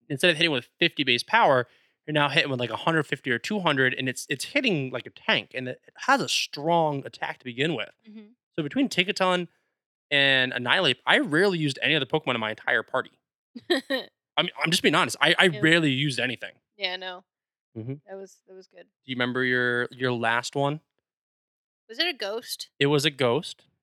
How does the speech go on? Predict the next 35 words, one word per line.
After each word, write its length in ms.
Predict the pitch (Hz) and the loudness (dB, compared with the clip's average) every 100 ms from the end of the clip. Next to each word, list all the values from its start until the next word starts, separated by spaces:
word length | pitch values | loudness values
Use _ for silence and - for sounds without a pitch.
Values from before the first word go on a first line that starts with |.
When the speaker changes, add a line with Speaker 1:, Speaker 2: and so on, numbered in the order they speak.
| _ _ 220 | _ _ -14
Speaker 2:
Was 180 | 220 | -12
it 140 | 214 208 | -12 -6
a 260 | 180 208 196 | -4 -2 -4
f-, 140 | - _ _ _ _ _ - _ _ - | -12 _ _ _ _ _ -20 _ _ -4
Speaker 1:
It 40 | |
was 100 | 123 | -4
Speaker 2:
a, 40 | |
Speaker 1:
a 20 | 117 | -4
Speaker 2:
a 100 | 117 | -2
Speaker 1:
little 140 | 117 - | 0 2
Speaker 2:
pupper? 20 | |
Speaker 1:
doggy. 440 | 190 311 110 131 180 | 2 2 -2 -12 -10
Yes, 220 | 110 107 | -6 -2
it 40 | 240 | 0
was 80 | |
a 180 | 269 277 | 2 2
Speaker 2:
Yes. 80 | 269 | 2
Speaker 1:
doggy. 180 | 170 285 | 4 8
Speaker 2:
Oh, 440 | 349 370 392 403 403 | 8 10 8 6 6
yes, 320 | 392 403 381 | 6 6 6
with 120 | 330 | 0
the 80 | 330 | -2
Speaker 1:
It 20 | |
wa-, 80 | 302 | 6
Speaker 2:
candle 240 | 349 359 339 | 6 8 6
on 140 | 320 | 4
his 80 | 294 | 4
head. 240 | 294 247 | 4 4
Speaker 1:
it 60 | 202 | 4
was 100 | 135 | 0
Greavard. 400 | 190 240 117 214 _ 311 | -2 -2 -2 -4 _ -4
Speaker 2:
Greavard. 880 | 359 330 302 302 294 277 262 247 | -2 2 4 6 8 6 6 2
Speaker 1:
Yep. 80 | 214 | 0
Speaker 2:
That's 280 | 233 254 226 | 0 0 0
right. 340 | 220 214 214 | 0 0 0